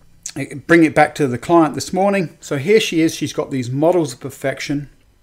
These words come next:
She looks back at her past and she can see all these things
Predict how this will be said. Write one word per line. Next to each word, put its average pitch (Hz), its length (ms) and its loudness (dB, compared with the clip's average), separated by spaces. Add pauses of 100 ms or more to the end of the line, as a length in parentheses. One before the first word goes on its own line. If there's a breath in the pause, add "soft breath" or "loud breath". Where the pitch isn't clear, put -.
(340)
She - 300 -6
looks 185 320 0
back 143 480 -2
at 113 180 -12 (360)
her 123 260 -8
past 147 640 -4
and 120 120 -10
she 127 120 -10
can 123 100 -8
see 123 220 -10
all 139 240 -2
these 151 260 -4
things 123 480 -4